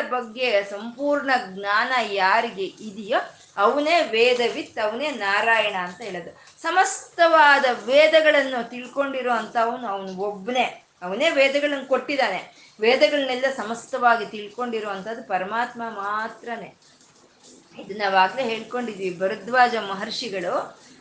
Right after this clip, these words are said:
ಅವರು ಒಂದು ಆಯುಷನ್ನ ವರವಾಗಿ ಪಡ್ಕೊಂಡು, ನೂರಾರು ವರ್ಷ, ಸಾವಿರಾರು ವರ್ಷ ಆಯುಷನ್ನು ಪಡ್ಕೊಂಡು ಅವರು ವೇದಾಧ್ಯಯನವನ್ನು ಮಾಡಿದ್ರಂತೆ. ಸಾವಿರಾರು ವರ್ಷ ವೇದಾಧ್ಯಯನವನ್ನು ಮಾಡಿ,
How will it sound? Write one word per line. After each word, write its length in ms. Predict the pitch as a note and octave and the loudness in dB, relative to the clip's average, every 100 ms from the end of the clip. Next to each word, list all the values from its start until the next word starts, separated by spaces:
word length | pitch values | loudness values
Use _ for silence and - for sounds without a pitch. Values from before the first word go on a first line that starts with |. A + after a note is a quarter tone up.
| - | -2
ಅವರು 340 | A3 C#4 D#4+ C#4 | 2 4 2 2
ಒಂದು 560 | A3 G3 G#3 G3+ F3+ F3 E3 - - - | 0 -2 -2 2 2 0 -2 -6 -14 -6
ಆಯುಷನ್ನ 640 | G#3 A3+ D#4 - D#4 C4+ A#3 | 2 4 4 2 2 0 0
ವರವಾಗಿ 540 | G3+ G3 A#3 C#4 C#4 | 2 4 6 6 4
ಪಡ್ಕೊಂಡು, 680 | - G3+ A3 A3+ C#4 A#3 D4+ | 0 0 0 2 0 2 0
ನೂರಾರು 760 | C4 A3+ C4+ D4 D4 D#4+ F4+ D#4+ | 0 0 6 8 8 8 6 6
ವರ್ಷ, 300 | C#4+ - G#3 - - | 4 4 -2 -2 -2
ಸಾವಿರಾರು 720 | G3+ G3 A3+ C4 C4 C#4 C4+ | 2 2 2 4 6 6 2
ವರ್ಷ 200 | A3+ - F#3+ | -4 -4 0
ಆಯುಷನ್ನು 640 | A3+ A#3 B3 G#3 F#3 - | 0 -2 -8 -10 -12 -8
ಪಡ್ಕೊಂಡು 520 | G3+ A3+ C#4 C4+ A3+ | -6 -2 -2 -2 0
ಅವರು 400 | G3 G#3 F4 - - _ A#3 | 0 0 -4 -8 -20 _ 4
ವೇದಾಧ್ಯಯನವನ್ನು 1120 | C4+ D4 D4 C#4+ G#3+ B3+ A#3+ A#3 A3 A3+ A#3 | 6 8 6 4 0 0 0 0 -4 -6 -4
ಮಾಡಿದ್ರಂತೆ. 720 | G3+ F#3+ F3 E3+ E3 E3 - | -2 -2 -4 -8 -8 -10 2
ಸಾವಿರಾರು 560 | G3+ A#3+ B3+ A#3+ A#3 | 4 4 6 6 6
ವರ್ಷ 280 | G3 - - - - - - - | 0 -6 -6 -8 -10 -20 -20 -2
ವೇದಾಧ್ಯಯನವನ್ನು 1200 | A3 C#4+ D4+ D#4+ D#4+ B3 C#4+ C4+ B3+ A#3 G#3 G3+ F#3+ | 4 6 6 6 4 4 4 4 2 0 -2 -4 -4
ಮಾಡಿ, 520 | F3+ G#3+ C#4+ C4 | 2 4 4 2